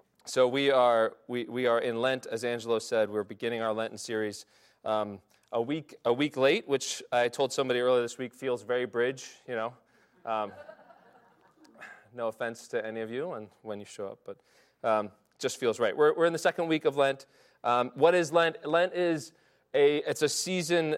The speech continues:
that starts on Ash Wednesday, um, and concludes on Holy Saturday, which is the Saturday just before Easter. Um, and, uh, and that's not how Lent has always been, uh, observed, by the way, in the history of the church.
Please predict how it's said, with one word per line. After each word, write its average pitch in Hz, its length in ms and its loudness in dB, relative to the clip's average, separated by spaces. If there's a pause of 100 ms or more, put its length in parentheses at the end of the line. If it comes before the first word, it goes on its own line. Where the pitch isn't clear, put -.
(100)
that 127 400 2
starts 147 400 2
on 135 120 0
Ash 135 280 -4
Wednesday, 127 600 4 (400)
um, 110 520 0 (280)
and 120 140 -4
concludes 131 480 -4
on 117 140 4
Holy 120 320 0
Saturday, 117 560 2
which 110 260 0
is 110 180 -6
the 113 60 -12
Saturday 117 400 2
just 113 220 -12
before 113 320 -4
Easter. 110 480 -6 (400)
Um, 104 400 -2 (360)
and, 123 300 -2 (140)
uh, 117 320 4 (200)
and 135 140 0
that's 165 200 2
not 175 200 4
how 175 140 4
Lent 156 220 0
has 156 120 2
always 147 220 2
been, 139 240 -4 (120)
uh, 127 200 4
observed, 127 360 0
by 151 120 4
the 151 100 2
way, 165 260 2
in 123 280 -6
the 120 80 -2
history 131 280 -2
of 131 40 2
the 127 80 -8
church. 139 420 0